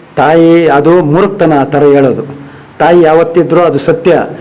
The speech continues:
ಯಾಕಂದ್ರೆ ಅದು ಮಹಿಮಾ ಬರೋದು ಸತ್ಯನೇ ಅದು. ನಾನು ಅಸತ್ಯ ಅಂತ ನಾನು ಹೇಳಲ್ಲ, ಯಾಕಂದ್ರೆ ಇಲ್ಲಿ ತಾಯಿ ಐತೆ,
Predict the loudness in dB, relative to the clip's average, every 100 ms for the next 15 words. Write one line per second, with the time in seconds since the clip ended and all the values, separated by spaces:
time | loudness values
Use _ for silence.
0 | -18 -4 0 0 0 0 0 -2 -6 -6
1 | -2 0 2 2 2 0 0 0 0 -2
2 | -2 -2 -2 0 -2 -4 -10 -16 -20 -20
3 | -20 -10 -4 -2 0 0 -2 -2 -2 0
4 | 0 0 0 0 0 -4 -8 -14 -2 -2
5 | 0 0 2 2 2 2 0 2 2 0
6 | -2 -4